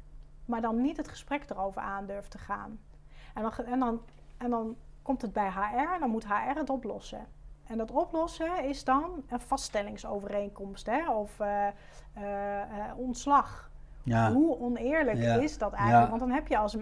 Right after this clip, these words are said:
Speaker 1: als manager, eh, en je kunt ook goed falen, hè,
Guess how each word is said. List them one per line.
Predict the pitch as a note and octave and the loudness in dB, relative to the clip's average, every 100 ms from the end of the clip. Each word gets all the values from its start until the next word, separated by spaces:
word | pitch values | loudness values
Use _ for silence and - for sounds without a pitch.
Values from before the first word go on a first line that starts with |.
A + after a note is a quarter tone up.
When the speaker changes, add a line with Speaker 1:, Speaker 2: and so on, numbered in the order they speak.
| A3 | -6
Speaker 1:
als | A#3 G#3 | -6 0
manager, | A#3 D#4+ D4+ C4+ D4+ G4+ A#4 - - - - - - | 0 0 0 2 2 0 -2 -10 -14 -14 -14 -14 -8
eh, | G#3 G#3 - | 2 4 4
en | G3+ G#3 | 2 -4
je | G#3 | -4
kunt | A#3 B3+ | -4 -4
ook | A#3+ | -4
goed | - A#3 B3 | -2 0 0
falen, | - B3+ C#4+ C#4+ | 4 6 6 4
hè, | B3+ | 2